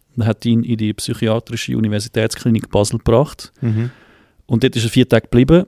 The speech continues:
Speaker 1: und man hat, hat ihn wieder zurückgeschickt und hat kein Gutachten können machen, weil er ist so aggressiv auftreten und hat sich vehement geweigert, dass man ihn,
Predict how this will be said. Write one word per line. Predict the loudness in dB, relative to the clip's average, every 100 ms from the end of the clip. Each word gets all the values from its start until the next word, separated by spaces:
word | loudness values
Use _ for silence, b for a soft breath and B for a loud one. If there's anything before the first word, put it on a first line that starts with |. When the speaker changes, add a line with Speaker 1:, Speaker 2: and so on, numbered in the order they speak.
| _
Speaker 1:
und | 2 2 2 0
man | 2 2 2
hat, | 0
hat | 0
ihn | 0
wieder | 0
zurückgeschickt | -2 -2 0 0 0 -4
und | 0 0
hat | 2
kein | 0 2
Gutachten | 0 0 -2 -2
können | 0 2
machen, | 2 0 -2 -2
weil | -2
er | 0 -2
ist | 0
so | 0
aggressiv | 0 -2 -4 -4
auftreten | -4 -4 -2 -2 -2 -2
und | 0 0
hat | -2
sich | -6 -10 -2
vehement | 0 2 0 -2
geweigert, | -2 -2 0 -2 -4 -8 B B B B -8
dass | -4
man | 0 0
ihn, | 0 -2